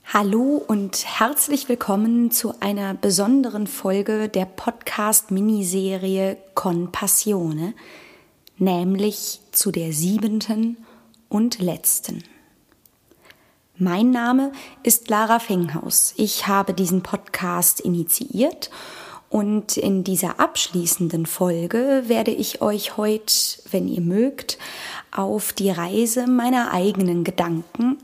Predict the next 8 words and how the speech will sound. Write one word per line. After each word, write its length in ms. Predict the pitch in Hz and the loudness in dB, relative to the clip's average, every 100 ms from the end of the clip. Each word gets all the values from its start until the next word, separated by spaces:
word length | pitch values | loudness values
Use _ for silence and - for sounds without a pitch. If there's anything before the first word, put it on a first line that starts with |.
| - _ | -12 _
ausgehend 1040 | - 180 202 202 - 202 190 190 196 - - - | -4 -2 2 2 0 -2 -2 -2 -4 -6 -8 -6
von 200 | - 190 | -4 0
einer 340 | 190 180 - | 0 -2 -2
Arie 560 | 180 202 226 240 214 208 202 | 0 0 0 0 0 0 0
aus 280 | - 185 - | 0 2 0
Bachs 420 | - - - - | 0 -2 0 0
Johannespassion, 1200 | 185 160 170 196 - - 202 - 220 226 247 254 | 0 -2 -2 0 -2 0 0 0 0 2 4 4
mitnehmen. 720 | 196 - - 196 196 - 185 | 2 -2 -6 -6 -4 -8 -12